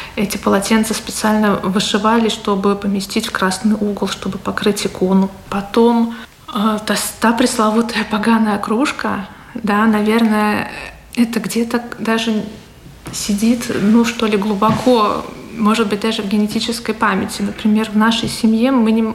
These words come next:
не могу сказать, что мы такие воцерковлённые, да, люди. Но при этом нам очень важно, чтобы у каждого была своя личная кружка. <laughs> Мы как-то за этим следим. И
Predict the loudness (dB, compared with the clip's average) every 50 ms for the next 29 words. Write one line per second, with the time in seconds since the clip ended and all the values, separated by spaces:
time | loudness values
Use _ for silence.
0 | -6 -6 -2 0 0 2 2 2 2 2 0 -2 -6 -8 -6 -4 -4 -4 -6 -4
1 | -2 -2 -2 -2 -2 -4 -8 -6 -4 -4 -2 -2 -2 -4 -4 -6 -4 -4 -2 0
2 | 0 0 0 -2 -2 -2 -2 -2 0 0 2 2 2 2 2 0 0 -2 -4 -6
3 | -6 -10 -10 -10 -8 -8 -8 -10 -10 -10 -12 -14 -14 -14 -4 0 2 4 6 6
4 | 6 4 2 2 0 0 2 2 0 0 0 0 0 0 0 0 -2 -2 -2 -4
5 | -4 -6 -4 -2 0 0 0 0 -2 -2 -2 -4 -6 -6 -8 -4 -2 -2 -2 -2
6 | -4 -4 -4 -4 -2 -2 0 -2 -2 -2 -4 -2 -2 0 0 0 0 -2 -2 -2
7 | -2 -2 -2 -2 -2 0 0 0 0 -2 -2 -2 -2 -2 -2 -4 -6 -8 -10 -14
8 | -14 -8 -8 -6 -4 -4 -6 -8 -2 0 2 2 2 0 -2 -2 0 0 2 2
9 | 2 0 0 0 -2 -4 -2 0 0 0 2 2 2 2 2 0 -2 -2 0 2
10 | 2 2 2 2 0 -2 -4 -8 -10